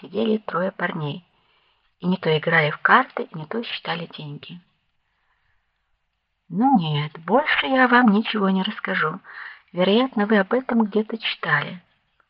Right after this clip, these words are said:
Разумеется, я читал всё, чтобы узнать как можно больше. Тогда застрелили всех телохранителей Шульца. Кто это был? Как их звали? Абадабба Берман,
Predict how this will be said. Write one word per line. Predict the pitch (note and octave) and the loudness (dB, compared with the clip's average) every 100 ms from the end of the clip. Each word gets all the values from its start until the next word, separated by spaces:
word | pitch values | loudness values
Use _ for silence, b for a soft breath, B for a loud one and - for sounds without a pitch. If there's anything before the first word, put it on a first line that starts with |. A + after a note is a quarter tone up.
| _ _ | _ _
Разумеется, | C#4+ C4+ F3 G3+ G#3+ D3 - - E3 - _ | -8 -6 -2 0 0 -2 -12 -20 -20 -20 _
я | G3+ C4+ | -6 -6
читал | - - B3 | -6 -4 -4
всё, | - - B3 F#3+ B B B B _ | -4 -4 -2 -2 B B B B _
чтобы | - F#3 F3+ F#3 | -4 -2 2 2
узнать | - A3 A#3 | 4 0 2
как | - D#3+ A3 | -2 -2 0
можно | B3 - A3+ | 0 0 0
больше. | F#3 C#3+ E3 - - - _ _ _ _ _ _ _ _ _ _ _ _ _ | 2 0 -2 -8 -10 -16 _ _ _ _ _ _ _ _ _ _ _ _ _
Тогда | G3+ A3 C#4 C#4 | 0 2 2 2
застрелили | B3+ - A#3 A#3+ A#3 A#3 - | 0 -2 -2 0 2 0 -4
всех | - B3 C#4 - | -4 0 0 -2
телохранителей | - A#3 G#3 G#3+ A3 A#3 G#3+ A3 | -2 -2 0 0 0 2 2 4
Шульца. | - F3 - - - E3 _ _ _ _ _ | 4 2 -2 -12 -20 -20 _ _ _ _ _
Кто | - - - C#4+ | -12 -10 -8 -10
это | C4+ C#4 | -6 -4
был? | F#3 C#3+ - _ _ _ _ _ _ _ _ _ _ _ _ _ _ _ _ | -2 -4 -4 _ _ _ _ _ _ _ _ _ _ _ _ _ _ _ _
Как | F3 - | -10 -10
их | D3 - | -8 -8
звали? | E3+ A#3+ C#4+ D3+ D#3 _ _ _ _ _ _ b b b b b b b b _ | 0 0 0 -6 -12 _ _ _ _ _ _ b b b b b b b b _
Абадабба | G#3 F#3+ F#3+ D#3+ B3 C4+ A3+ | 2 4 2 2 2 4 4
Берман, | A3+ F#3 E3 D3+ D3 D#3 F3 | 2 2 0 0 -6 -10 -12